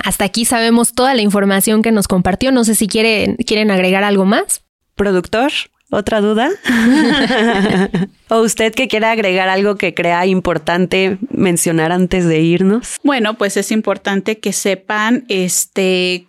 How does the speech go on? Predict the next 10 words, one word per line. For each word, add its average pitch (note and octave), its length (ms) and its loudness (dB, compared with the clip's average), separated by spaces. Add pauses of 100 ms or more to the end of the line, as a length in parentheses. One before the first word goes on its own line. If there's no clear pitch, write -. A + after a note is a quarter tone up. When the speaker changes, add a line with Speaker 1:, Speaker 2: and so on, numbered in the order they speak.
(120)
Speaker 3:
cómo G#3 420 -2
poderse, F#3 1300 -2
eh, E3+ 880 0 (200)
dirigir, G#3 760 -2 (260)
qué A3+ 120 -2
buscar, G3 640 -4 (180)
qué A3 80 -4
alternativas, G3+ 840 -2
este, F#3+ 200 -10
buscar. F3+ 500 -6